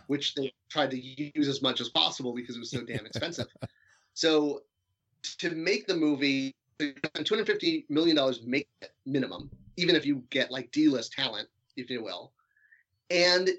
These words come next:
Speaker 1: you've then gotta spend two hundred fifty million dollars promoting the movie to re-educate the public that this brand exists. Because,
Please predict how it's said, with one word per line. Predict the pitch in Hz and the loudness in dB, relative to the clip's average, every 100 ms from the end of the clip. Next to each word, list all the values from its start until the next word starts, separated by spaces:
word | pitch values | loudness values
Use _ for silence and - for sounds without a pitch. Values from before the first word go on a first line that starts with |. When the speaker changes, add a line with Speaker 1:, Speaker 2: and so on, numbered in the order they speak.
| _ | _
Speaker 1:
you've | - 156 160 | -8 -4 2
then | 214 | 2
gotta | 208 196 | 0 -4
spend | 185 175 | -4 -4
two | - | -2
hundred | 214 202 185 | 0 0 0
fifty | 185 175 | -4 -2
million | 175 160 160 156 | 2 4 6 6
dollars | 147 143 143 139 | 4 4 0 -4
promoting | - 165 160 202 202 165 | -8 -4 0 0 0 -2
the | |
movie | 127 110 107 87 87 _ _ - | -2 -4 -8 -12 -14 _ _ 0
to | 160 | 2
re-educate | 143 165 165 160 147 151 147 135 | 6 4 4 0 0 0 -2 -2
the | 131 | -4
public | - 196 160 135 - | 0 0 2 -2 -2
that | 135 | -6
this | 135 123 | -6 -8
brand | 123 123 127 | -4 -4 -2
exists. | 127 135 220 - | -4 0 -2 -2
Because, | 143 151 139 | -6 -4 -4